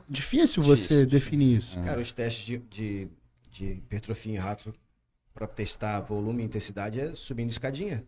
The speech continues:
Speaker 3: Bota, vê quanto ele sobe. Tu vê
Speaker 1: Então,
Speaker 3: séries
Speaker 1: mas
Speaker 3: e
Speaker 1: tem,
Speaker 3: repetições
Speaker 1: ho-,
Speaker 3: assim,
Speaker 1: hoje em
Speaker 3: tu
Speaker 1: dia
Speaker 3: vê.
Speaker 1: tem uns modelos
Speaker 3: Já é
Speaker 1: legais.
Speaker 3: difícil.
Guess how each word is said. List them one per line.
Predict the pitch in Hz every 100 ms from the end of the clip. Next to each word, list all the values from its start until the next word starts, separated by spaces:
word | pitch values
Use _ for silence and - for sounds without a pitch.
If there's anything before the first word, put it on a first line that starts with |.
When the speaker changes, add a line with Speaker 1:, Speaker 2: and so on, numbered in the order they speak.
| -
Speaker 3:
Bota, | 104 113 147 175 151 -
vê |
quanto | 123 120
ele | 139
sobe. | - 147 135 - _
Tu | 101
vê | -
Speaker 1:
Então, | 190 254
Speaker 3:
séries | 226 165
Speaker 1:
mas | 147
Speaker 3:
e | 180
Speaker 1:
tem, |
Speaker 3:
repetições | 185 175 - 151
Speaker 1:
ho-, | 151
Speaker 3:
assim, | 180 160
Speaker 1:
hoje | 190 202
em |
Speaker 3:
tu | 156
Speaker 1:
dia | 175
Speaker 3:
vê. | 220
Speaker 1:
tem | 220
uns | 196
modelos | 175 175 165 156 143
Speaker 3:
Já |
é | 147
Speaker 1:
legais. | 139 139 120 95
Speaker 3:
difícil. | -